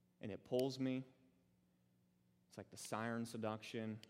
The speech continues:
This is better, time better spent, time well spent. Come to me. Next thing you know, thirty minutes are gone by.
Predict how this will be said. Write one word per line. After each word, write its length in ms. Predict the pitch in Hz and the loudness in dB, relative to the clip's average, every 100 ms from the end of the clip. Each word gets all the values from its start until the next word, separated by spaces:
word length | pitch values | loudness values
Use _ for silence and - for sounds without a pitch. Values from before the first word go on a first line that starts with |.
| - | -14
This 180 | 107 104 | -12 -10
is 60 | |
better, 440 | 95 107 110 113 110 - - | 0 2 2 2 -2 -8 -10
time 260 | 113 107 107 | -4 -2 0
better 220 | 107 101 | -2 -4
spent, 520 | - - 120 113 98 - - _ - | -10 -4 -2 -2 -4 -12 -20 _ -12
time 360 | - 107 107 107 107 - - - - _ | -6 -4 -2 -4 -8 -18 -20 -20 -20 _
well 240 | 101 110 120 | 2 4 4
spent. 420 | - - 120 117 - - - _ _ _ - - | 0 -2 0 -2 -6 -20 -20 _ _ _ -20 -16
Come 240 | - 113 123 | -4 -2 0
to 100 | 123 | -2
me. 340 | 113 110 110 110 - - - | -2 0 -2 -6 -16 -20 -8
Next 220 | 117 - | -8 -4
thing 160 | 120 113 | -2 0
you 80 | 110 | 0
know, 240 | 107 107 - | 0 -2 0
thirty 220 | 117 117 | 0 2
minutes 320 | 113 110 110 | 2 0 0
are 60 | 107 | -2
gone 240 | 107 104 | -2 -2
by. 280 | 104 101 101 | -2 -2 -2